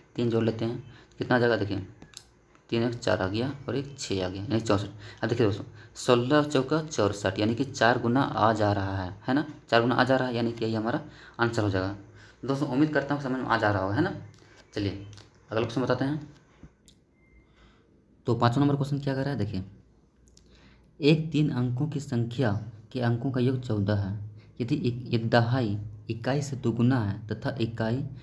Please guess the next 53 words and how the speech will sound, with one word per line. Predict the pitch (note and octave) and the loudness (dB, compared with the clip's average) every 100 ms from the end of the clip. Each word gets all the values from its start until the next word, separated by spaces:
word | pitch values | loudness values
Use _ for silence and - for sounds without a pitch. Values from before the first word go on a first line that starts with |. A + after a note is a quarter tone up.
| - | -18
सैकड़ा | - A#2+ B2+ C#3+ | -4 -2 0 0
की | C#3 | 0
चौथाई | A#2+ A2 A2 A2+ B2+ | 0 -2 0 0 2
है | A2 G2 - - | 2 0 -4 -8
तो | - | -6
संख्या | A2+ G#2+ G#2 G#2+ D3+ | -2 -2 -2 -2 -2
ज्ञात | A#2 F#2+ F#2+ | -2 -2 -2
करें, | - G2 F#2+ - - - B2+ | -4 -6 -8 -14 -20 -10 -4
है | |
ना? | D#3 - - | -2 -4 -12
संख्या | - A2+ | -4 0
ज्ञात | A#2+ B2+ | 2 2
करने | C3 C3 | 2 2
बोल | B2 | 0
रहा | B2 | 0
है। | A#2+ - - - - | -2 -4 -8 -14 -4
ये | A2+ | -2
ध्यान | B2 C3+ | 0 0
से | - | 0
पढ़िए, | G2+ G2 | -2 -2
क्या | - B2 | 0 2
बोल | B2 | 2
रहा | A#2+ A#2+ | 0 -2
है? | - - - - - - | -4 -8 -16 -20 -20 -2
एक | C#3 D#3 D#3 | 2 2 2
तीन | C#3+ C#3+ | -2 0
अंकों | B2+ C3 D3+ | -2 -2 -2
की | D3+ | -2
संख्या | C3+ B2+ A#2+ C#3+ | -2 0 0 0
के | - | 0
अंकों | A#2+ A#2+ B2+ | 0 0 0
का | B2+ | 0
योग | C3 | 0
चौदह | B2+ G#2 G#2 | 0 -2 2
है, | G2+ G2+ - | 0 0 -4
है | D3+ | -4
ना? | F#3 - - - | -4 -10 -10 -2
और | B2+ | 0
इसको | C#3+ D#3+ | 2 0
ऑप्शन, | D#3 D3+ - | 0 -2 0
ऑप्शन | A#2+ B2 | 0 0
से | B2+ | -2
लेके | A2+ | -4
चलते | G#2+ F#2+ G2 | -4 -2 -4
हैं। | G2 | -2
मान | A2 B2+ | 0 0
चलिए | B2 B2+ | 0 2
ये | A#2+ | 2
ऑप्शन | - G2+ | 2 0
दिया | F#2 | 0
हुआ | F#2+ F#2+ | 0 0
है | |
ना, | C#3+ F#3+ | -2 -4